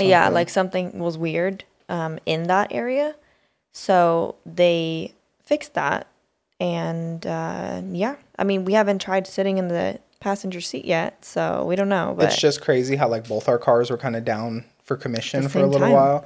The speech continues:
Speaker 1: Yeah.
Speaker 2: And it just makes you, like, you gotta have a reliable vehicle. I feel like that's the top of our list, is you feel so naked in L A if you don't have a car. You really can't go anywhere. It's
Speaker 1: Well,
Speaker 2: kind
Speaker 1: it's,
Speaker 2: of fucked.
Speaker 1: and it's also, like, I, um,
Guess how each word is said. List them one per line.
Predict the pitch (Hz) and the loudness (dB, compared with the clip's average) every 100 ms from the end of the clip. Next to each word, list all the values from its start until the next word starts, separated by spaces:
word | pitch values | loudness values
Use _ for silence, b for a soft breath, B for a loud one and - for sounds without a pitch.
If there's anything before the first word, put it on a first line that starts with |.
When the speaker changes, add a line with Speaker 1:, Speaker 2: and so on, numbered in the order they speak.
| B | B
Speaker 1:
Yeah. | 180 196 - | 0 0 0
Speaker 2:
And | 135 156 160 | 2 2 2
it | 123 | 0
just | 143 139 | -2 -2
makes | 131 135 - | -2 -2 -4
you, | 127 117 104 | -4 -6 -6
like, | - 123 - | -6 -6 -4
you | 139 | 0
gotta | 190 | 2
have | 170 | 0
a | 127 | -2
reliable | 123 110 101 98 | -4 -4 -4 -8
vehicle. | 101 92 - 117 - | -10 -10 -4 -6 -2
I | 143 | 2
feel | 156 | 4
like | |
that's | 143 123 - | 4 -4 -6
the | |
top | - 123 113 | -6 -4 -4
of | 131 | -4
our | 117 | -6
list, | 120 107 135 - - | -6 -6 -8 -10 -12
is | 120 123 | -12 -10
you | 131 | -8
feel | - - | -2 -2
so | - 139 | 0 -2
naked | 117 110 117 131 127 | -4 -6 -4 -4 -2
in | 113 | -4
L | 113 107 | -6 -4
A | 113 131 | -4 -4
if | 135 | -6
you | 117 | -8
don't | 113 | -6
have | 120 | -8
a | 101 | -10
car. | - 113 120 | -4 -2 -2
You | 143 123 | -4 -4
really | 156 165 | -4 -4
can't | 151 - 120 | -8 -10 -6
go | 110 120 | -6 -4
anywhere. | 127 131 131 131 135 139 B B - | -6 -4 0 0 0 -4 B B 0
It's | 277 | 4
Speaker 1:
Well, | 277 | 6
Speaker 2:
kind | - 160 | 6 4
Speaker 1:
it's, | 139 | 2
Speaker 2:
of | |
fucked. | - - | -2 0
Speaker 1:
and | 269 269 | 2 2
it's | 269 | 2
also, | - 233 233 262 | 2 0 0 0
like, | 240 214 214 - - _ _ - | 2 0 -2 -10 -20 _ _ 0
I, | 208 214 208 208 208 214 - _ _ _ _ _ _ _ _ _ _ _ _ | 2 4 4 2 0 -4 -8 _ _ _ _ _ _ _ _ _ _ _ _
um, | 220 214 202 196 214 | 0 2 2 0 -6